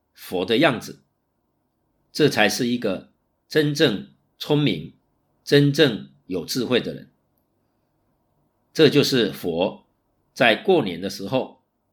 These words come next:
给我们做出最好的榜样。那么在最近，我们看到这一年来，我们疫情非常严重，而且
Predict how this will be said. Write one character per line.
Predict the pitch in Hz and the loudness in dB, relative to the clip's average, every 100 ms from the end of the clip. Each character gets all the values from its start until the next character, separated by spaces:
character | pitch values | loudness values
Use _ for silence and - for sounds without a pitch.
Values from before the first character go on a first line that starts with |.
| _ _ | _ _
给 | 117 | 4
我 | 139 | 4
们 | 92 95 | 2 -4
做 | 151 123 | 0 0
出 | 107 123 123 - _ _ _ _ | 0 -4 -4 -8 _ _ _ _
最 | 165 165 | 2 2
好 | - 78 | 0 -8
的 | 78 80 - _ | -14 -16 -20 _
榜 | 90 - | -12 -6
样。 | 113 - _ _ _ _ _ _ _ _ _ _ _ _ _ | -6 -6 _ _ _ _ _ _ _ _ _ _ _ _ _
那 | 156 | 2
么 | 151 135 131 131 - _ _ _ _ | 4 6 4 0 -10 _ _ _ _
在 | _ 160 143 | _ 2 4
最 | 131 185 160 | 4 0 -2
近， | 160 160 110 - _ _ _ _ _ _ _ _ - | 0 -2 -4 -12 _ _ _ _ _ _ _ _ -10
我 | 104 | -4
们 | 113 | -4
看 | 113 143 | 0 0
到 | 127 131 110 - _ _ _ _ | 2 2 2 -4 _ _ _ _
这 | - | -6
一 | 160 175 | -2 0
年 | 131 113 | 2 2
来， | 139 87 76 - _ _ _ _ | 0 -2 -6 -14 _ _ _ _
我 | 98 | -8
们 | 95 104 107 110 120 - | 0 2 2 0 -8 -10
疫 | 185 147 | -6 -2
情 | - 92 82 104 - _ _ | -2 -4 -8 -12 -16 _ _
非 | 139 143 | 0 2
常 | 113 82 95 | 0 -8 -10
严 | 87 101 | -10 -4
重， | 135 - - _ _ _ _ _ _ _ _ _ _ _ _ _ _ _ _ _ _ _ - | -2 -4 -10 _ _ _ _ _ _ _ _ _ _ _ _ _ _ _ _ _ _ _ 2
而 | 123 | 4
且 | 170 104 87 95 - | 4 2 0 -2 -6